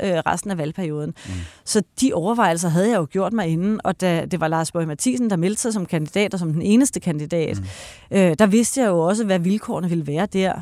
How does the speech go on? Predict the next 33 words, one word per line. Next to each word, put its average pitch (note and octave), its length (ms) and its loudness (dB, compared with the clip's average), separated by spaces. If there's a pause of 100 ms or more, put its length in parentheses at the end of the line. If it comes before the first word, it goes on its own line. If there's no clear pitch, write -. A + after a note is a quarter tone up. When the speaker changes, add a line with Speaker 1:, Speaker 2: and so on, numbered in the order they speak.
(180)
Speaker 1:
Vi G#3 300 4
er F3+ 320 4 (100)
politisk A3 540 2
på D#3 300 0 (240)
rigtig A#3 200 4
mange F#3 200 2
punkter, F#3 260 -2
stort F#3 260 -2
set E3 140 -6
alle A#3+ 180 -2
punkter, F#3+ 240 -2
tror F3 180 -2
Speaker 2:
Mm. D#3+ 60 0
Speaker 1:
jeg, E3 140 -2
enige, B3 380 0 (380)
men G3 400 2 (160)
som - 200 2
mennesker G3 400 4
er E3+ 80 4
vi G3+ 80 4
jo G#3+ 80 6
forskellige, G#3 540 2
og E3 60 2
vi F3 40 2
Speaker 2:
Mm. F3 60 6
Speaker 1:
har F#3+ 140 4
hver F3 160 2
vores F#3 240 0
måde F3+ 200 0
at G3 60 -4
gøre F3+ 180 -2
tingene G3 300 -6
på. F3+ 220 -4